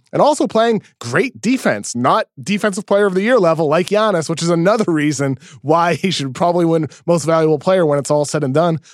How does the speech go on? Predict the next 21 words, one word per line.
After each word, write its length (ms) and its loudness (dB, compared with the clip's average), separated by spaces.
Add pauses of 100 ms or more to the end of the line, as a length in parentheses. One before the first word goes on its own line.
(160)
But 120 0
LeBron's 420 0
playing 240 0
better 240 2
defense 360 -2
than 80 -2
he 100 -2
has 280 0
in 100 -2
many 240 0
years. 540 -4 (180)
And 80 -2
that's 160 0
one 160 2
of 60 4
the 80 4
reasons 340 0
why 140 2
the 80 -2
Lakers 460 0
also 580 0